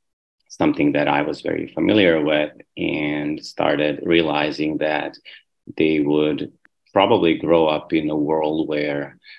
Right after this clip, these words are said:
the web is dominated by ad tech, and they will be exposed to ads and, and profiling and tracking from a very early age. In U S, it's, uh, students usually get a Chromebook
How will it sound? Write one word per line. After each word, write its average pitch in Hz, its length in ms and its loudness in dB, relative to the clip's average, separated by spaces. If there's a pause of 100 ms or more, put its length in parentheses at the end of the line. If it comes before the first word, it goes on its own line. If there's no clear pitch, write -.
the 78 120 0
web 76 220 4
is 73 120 -2
dominated 78 500 2
by 73 160 -4 (100)
ad 78 340 -2
tech, 76 360 -6
and 76 140 -4
they 76 140 -2
will 76 140 -2
be 78 140 -6
exposed 78 560 -4
to - 180 -8
ads 76 460 -4
and, 76 300 -8
and 78 160 -10
profiling 76 680 -2
and 71 80 -6
tracking 76 440 -6
from 80 200 -6
a 78 80 -4
very 82 320 0
early 71 320 -4
age. 76 400 -4 (600)
In 90 120 6
U 82 220 8
S, 80 280 2
it's, 78 260 -2
uh, 73 360 2 (160)
students 80 560 2
usually 80 340 2
get 78 200 2
a 80 40 -6
Chromebook 82 600 0